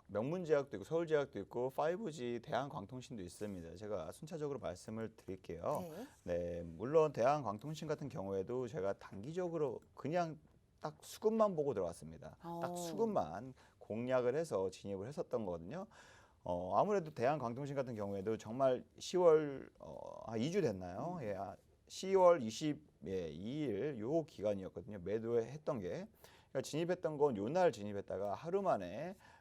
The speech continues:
Speaker 1: 일 박 이 일 코스를 먹고 나왔던, 네, 이러한 종목 중에 하나라 보시면 되고요.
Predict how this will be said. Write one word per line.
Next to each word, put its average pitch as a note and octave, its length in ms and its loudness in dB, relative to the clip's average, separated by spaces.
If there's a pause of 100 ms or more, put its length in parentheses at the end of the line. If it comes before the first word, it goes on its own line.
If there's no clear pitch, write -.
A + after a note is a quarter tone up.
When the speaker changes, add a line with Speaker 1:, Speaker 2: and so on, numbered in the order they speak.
(120)
Speaker 1:
일 A#2+ 120 -6
박 A#2+ 160 0
이 F#2 40 -6
일 G2 160 -4
코스를 F#2 360 -8
먹고 E2+ 320 -8
나왔던, F#2 560 -6 (360)
네, F2 100 -6
이러한 D#3 600 0
종목 A2+ 280 -6
중에 G#2+ 120 -10
하나라 C3+ 420 0
보시면 A2 400 -8
되고요. F#2 400 -6